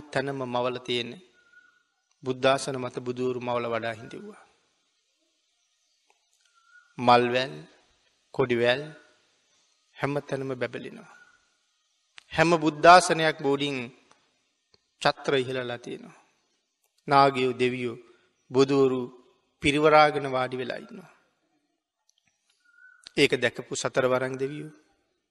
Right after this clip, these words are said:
චාතුම් මහරජික දෙවියෝ, තාවතිංස දෙවියෝ, යාම දෙවියෝ, තුසිත දෙවියෝ, නිම්මාන රති දෙවියෝ, පරනිම්මිත වසවර්තී දෙවියෝ, ඊළඟට බ්‍රහ්ම ලෝකවල බ්‍රහ්මයෝ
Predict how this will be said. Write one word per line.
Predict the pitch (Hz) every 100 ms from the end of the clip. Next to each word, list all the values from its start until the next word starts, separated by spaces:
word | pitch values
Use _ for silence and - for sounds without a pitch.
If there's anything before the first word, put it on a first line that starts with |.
| -
චාතුම් | 143 131 139 127
මහරජික | 123 123 123 127 123 -
දෙවියෝ, | 131 143 165 165 - _ _ -
තාවතිංස | 143 135 131 139 127 135
දෙවියෝ, | 127 131 151 151 - _ _ -
යාම | 135 131 135 131
දෙවියෝ, | 127 131 151 147 156 - _
තුසිත | - 147 160 135
දෙවියෝ, | 123 127 143 147 156 - _ _ _ - _
නිම්මාන | 139 139 139 143
රති | 147 131 -
දෙවියෝ, | 127 127 143 143 175 _ _ _ -
පරනිම්මිත | 147 143 143 139 139
වසවර්තී | 127 123 143 139 - 135
දෙවියෝ, | 131 131 147 147 147 - _ _ _ _ _ _ _ _ _ _ _ _ _ -
ඊළඟට | 143 123 117
බ්‍රහ්ම | 113 113 123
ලෝකවල | 120 117 113 120
බ්‍රහ්මයෝ | 113 110 - 143 120